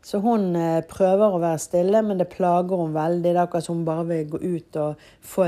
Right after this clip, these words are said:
det o-, avgjort og oppgjort og få det ut og få fred og få... Men han liksom, «Nei, nei, nei, nei, bare det blåser over dette her, rolig nå, og så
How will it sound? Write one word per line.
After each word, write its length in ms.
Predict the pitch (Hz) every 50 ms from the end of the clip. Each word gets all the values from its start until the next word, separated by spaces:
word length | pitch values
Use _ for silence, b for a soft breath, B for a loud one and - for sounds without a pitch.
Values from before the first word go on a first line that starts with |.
| 165 165
det 560 | 165 160 160 160 165 160 - - - - - - - -
o-, 160 | 190 170 180 - - 160
avgjort 720 | 107 90 101 202 196 190 175 170 175 170 175 165 - - -
og 140 | 175 - 196
oppgjort 580 | 196 196 - - 180 175 175 165 - - - 170
og 80 | 165 147
få 140 | - 208 196 185 175
det 80 | 175 -
ut 380 | - 190 185 175 170 - - 170
og 60 | 156
få 140 | - 185 180 175 170 165 170 160
fred 380 | - - 196 190 180 175 165 165 165 165
og 100 | 160 -
få... 160 | - 180 175 170 165 165 165 165 165 B B B B B B B -
Men 240 | 185 185 180 175 190
han 160 | 202 196 175
liksom, 380 | 170 175 175 - - 175 165 165
«Nei, 160 | 165 156 170 180 175
nei, 80 | 175 165 165
nei, 140 | 156 151 151
nei, 160 | 151 151 143 - - 156 160
bare 320 | 170 175 175 180 180 175 165 160 156 156 b b b b b _ -
det 80 | 180 170 160 165
blåser 560 | 185 190 196 190 180 - - - - - -
over 400 | 175 185 175 160 156 147 143 139
dette 240 | 139 - - 165 170
her, 300 | 175 160 156 151 151 156
rolig 400 | 165 175 175 190 190 180 160 147
nå, 160 | 151 165 175 175 165 160 151 151
og 80 | 143 -
så 180 | - 175 165